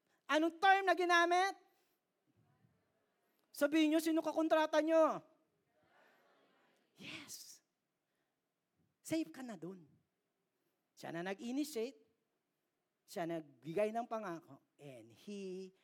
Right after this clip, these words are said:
will keep it. In verse seven, "I will take you to be what? My people, and I will be your." Alam mo,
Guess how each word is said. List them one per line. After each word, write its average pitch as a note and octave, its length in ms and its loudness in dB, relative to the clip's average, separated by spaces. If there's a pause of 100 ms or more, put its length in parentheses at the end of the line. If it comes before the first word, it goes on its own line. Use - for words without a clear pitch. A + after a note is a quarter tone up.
(380)
will D#3+ 560 -10 (640)
keep - 160 -14
it. - 160 -20 (480)
In C#4+ 160 0
verse E4+ 320 -2
seven, D#3+ 500 -6 (600)
"I F#4 400 0
will F4 160 -4
take C#4+ 420 -8
you G#3+ 600 -8
to B3 160 -8 (100)
be D4+ 300 2
what? A3+ 500 -10 (800)
My D#4 480 0
people, D#4 500 -2 (140)
and C#4+ 160 -2
I D#4+ 320 -2
will F#4+ 240 2
be E4 400 2
your." G#4 400 -2 (1800)
Alam G4 160 -2
mo, C#4+ 160 0